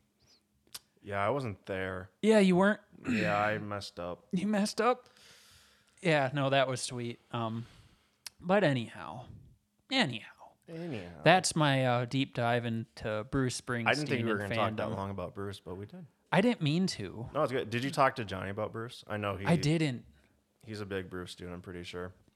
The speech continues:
Speaker 2: I, I should. Johnny's, Johnny's just a wealth of information about everything, music, really.
Speaker 1: Yeah, pretty much. He's good stuff. You know who else is in New Jersey?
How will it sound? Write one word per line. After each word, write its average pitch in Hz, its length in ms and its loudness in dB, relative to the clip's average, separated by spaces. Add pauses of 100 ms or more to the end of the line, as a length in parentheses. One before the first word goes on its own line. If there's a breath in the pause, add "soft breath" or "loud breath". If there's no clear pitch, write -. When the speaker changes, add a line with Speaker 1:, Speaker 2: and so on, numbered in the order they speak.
(280)
Speaker 2:
I, 120 400 2
I 120 160 4
should. 101 480 -2 (440 soft breath)
Johnny's, 151 640 4 (380 soft breath)
Johnny's 190 360 6
just - 320 -2
a 117 60 0
wealth 101 400 0
of 104 100 -6
information 95 680 -6
about 101 300 -4
everything, 98 680 -8 (220)
music, 104 560 -6 (160)
really. 104 480 -6 (240)
Speaker 1:
Yeah, 95 200 -6 (500)
pretty 165 360 -10
much. - 440 -14 (240)
He's 104 160 -12
good 98 160 -10
stuff. - 360 -10 (520 soft breath)
You 123 120 -4
know 139 140 6
who 131 140 4
else 107 200 4
is 117 140 -8
in 120 120 -4
New 120 120 -8
Jersey? 131 400 -10